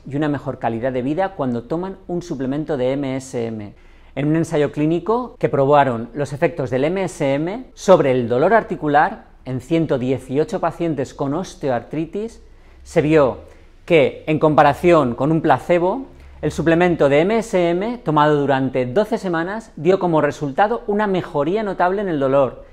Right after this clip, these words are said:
la hinchazón y la movilidad articular. Durante el ensayo, el suplemento se administró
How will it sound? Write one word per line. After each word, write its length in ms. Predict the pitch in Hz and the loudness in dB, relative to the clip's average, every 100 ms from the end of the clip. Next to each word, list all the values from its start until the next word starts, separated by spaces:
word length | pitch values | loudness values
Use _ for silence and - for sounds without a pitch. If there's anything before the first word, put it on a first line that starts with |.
| - | -12
la 100 | - | -4
hinchazón 600 | 131 135 127 170 185 240 - | -2 -2 -4 0 -2 -2 -6
y 80 | 160 | -2
la 120 | 139 | 0
movilidad 400 | 131 127 120 135 | 0 -2 -2 0
articular. 580 | 160 147 131 120 113 - - - - - - | 0 -4 -4 -2 -4 -8 -20 -20 -20 -16 2
Durante 300 | 160 156 156 | 4 6 4
el 60 | |
ensayo, 460 | 156 156 190 202 254 | 2 2 2 2 0
el 100 | 185 | -2
suplemento 480 | - 151 160 180 190 | -4 -2 0 0 -2
se 180 | - 220 | 0 2
administró 720 | 233 226 196 - 175 202 240 | 4 2 -2 -4 -4 -4 -4